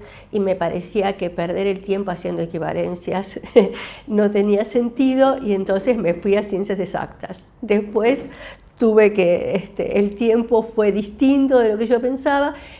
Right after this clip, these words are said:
y después entonces hice el pase a la Facultad de Farmacia y Bioquímica.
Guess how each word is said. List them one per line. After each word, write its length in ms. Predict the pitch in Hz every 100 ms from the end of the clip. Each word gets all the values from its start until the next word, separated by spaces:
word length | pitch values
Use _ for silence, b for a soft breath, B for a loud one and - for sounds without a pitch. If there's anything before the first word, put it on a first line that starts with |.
| -
y 140 | 240
después 420 | 220 220 240 247 254 - 226
entonces 520 | 214 214 208 233 220
hice 220 | 214 196 190
el 100 | 185
pase 300 | 202 196 208
a 20 |
la 80 | 190
Facultad 280 | 170 165
de 60 | 180
Farmacia 420 | 175 175 165 -
y 40 | -
Bioquímica. 640 | - - - 175 180 175